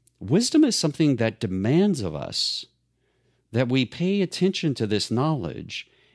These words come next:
and allow it to seep inside of us and alter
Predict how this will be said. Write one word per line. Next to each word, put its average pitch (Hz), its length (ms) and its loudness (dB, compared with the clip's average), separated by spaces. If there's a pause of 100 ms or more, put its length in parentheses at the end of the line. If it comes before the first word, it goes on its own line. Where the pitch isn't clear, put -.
(100)
and 120 160 0
allow 117 480 0
it 202 120 -4
to 113 160 -4
seep - 540 -4
inside 170 760 -2
of 95 120 -4
us - 500 -10 (720)
and - 240 -2
alter 113 600 -2